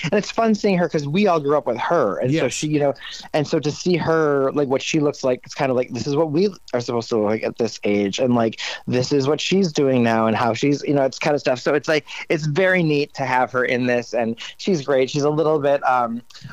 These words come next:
Speaker 1: she overacts a little bit. She's a little big in her facial expressions in a lot of the series, but it's forgivable and it's fine. And she's still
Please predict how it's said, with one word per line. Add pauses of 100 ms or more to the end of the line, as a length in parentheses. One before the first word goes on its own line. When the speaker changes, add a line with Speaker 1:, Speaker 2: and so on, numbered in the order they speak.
(280)
Speaker 1:
she
overacts
a
little
bit.
She's
a
little
big
in
her
facial
expressions
in
a
lot
of
the
series,
but
it's
forgivable
and
it's
fine.
And
she's
still